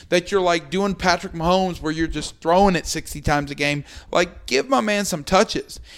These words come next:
And I think that right now he's even, um, sharing touches a lot with that Booker guy.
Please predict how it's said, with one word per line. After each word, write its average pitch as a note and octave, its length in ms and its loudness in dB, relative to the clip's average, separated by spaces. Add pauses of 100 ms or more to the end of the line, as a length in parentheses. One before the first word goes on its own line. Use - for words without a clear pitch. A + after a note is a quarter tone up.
And F#3 100 4
I F#3 80 6
think A#3+ 280 2
that F#3 100 4
right E3+ 220 2
now G#3 340 0
he's F#3 260 -2
even, F#3 460 0
um, D#3 540 0 (440)
sharing G3 380 4
touches G3+ 400 0
a E3+ 60 2
lot D#3 360 4
with D#3+ 140 -4
that C3+ 260 -2
Booker F#3 300 0
guy. - 380 -8